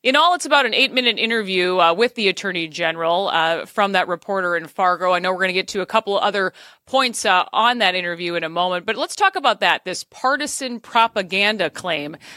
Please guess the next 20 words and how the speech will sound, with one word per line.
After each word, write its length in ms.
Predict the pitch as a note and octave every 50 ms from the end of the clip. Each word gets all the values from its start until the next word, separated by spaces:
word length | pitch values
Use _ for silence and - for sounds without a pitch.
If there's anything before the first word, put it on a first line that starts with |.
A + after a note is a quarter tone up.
| - - -
uh, 160 | D#3+ D#3+ D#3+
that 260 | D#3+ D3+ F3+ F3+ F#3 -
the 120 | F#3+ F3
Attorney, 420 | F3 E3+ - G#3 G3 F#3+ F3+ D#3+ - _
Attorney 300 | - - A3+ G#3+ G3+ F3+
General 480 | E3 F#3+ F3+ F3 E3+ E3+ E3 D#3+ E3 -
makes 380 | - F#3+ F#3 F#3 F3 - - G3
right 120 | G3 F#3+ F#3+
in 40 | F#3
the 60 | F3
beginning 460 | D#3 D#3+ E3 F3+ G3 F#3 F3 E3+ D#3+
of 160 | E3 E3 D3+
the 180 | E3 E3 C3+ F3
interview. 540 | E3+ E3+ D#3+ D3+ E3+ D#3+ D#3 D#3+ E3 E3 - -
What 340 | - - - - G#3 B3 C4
do 60 | C4
you 340 | A#3+ G#3+ G#3 G#3 G3+ E3 B2+
say 240 | - - - G3+ E3+
to 100 | C3 E3
that? 220 | - C#3+ C#3+ -